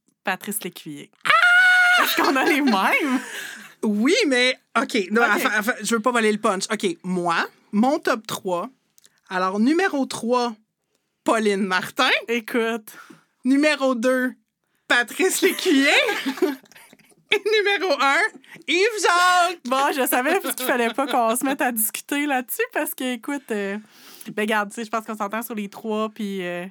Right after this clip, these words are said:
Speaker 2: Oui, ben, en fait, mais pourquoi Patrice en premier ?
Speaker 1: Ben, je sais pas. Je
Speaker 2: Mais
Speaker 1: pense
Speaker 2: je l'aime, là.
Speaker 1: Oui, oui,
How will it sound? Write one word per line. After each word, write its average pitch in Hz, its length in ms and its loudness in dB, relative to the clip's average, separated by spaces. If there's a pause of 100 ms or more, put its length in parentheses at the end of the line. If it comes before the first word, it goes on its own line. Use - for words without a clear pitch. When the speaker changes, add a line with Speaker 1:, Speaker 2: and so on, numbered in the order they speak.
Speaker 2:
Oui, 285 240 2
ben, 294 120 2
en 269 60 0
fait, 392 220 -2
mais 262 120 2
pourquoi 262 340 -2
Patrice 294 320 -2
en 240 100 0
premier ? 208 560 -2
Speaker 1:
Ben, 254 140 -2
je 294 80 -4
sais 453 240 -4
pas. 311 160 -2
Je - 80 -8
Speaker 2:
Mais 277 60 2
Speaker 1:
pense 226 80 0
Speaker 2:
je 220 60 4
l'aime, 285 460 2
là. 214 80 2
Speaker 1:
Oui, 311 100 4
oui, 370 140 0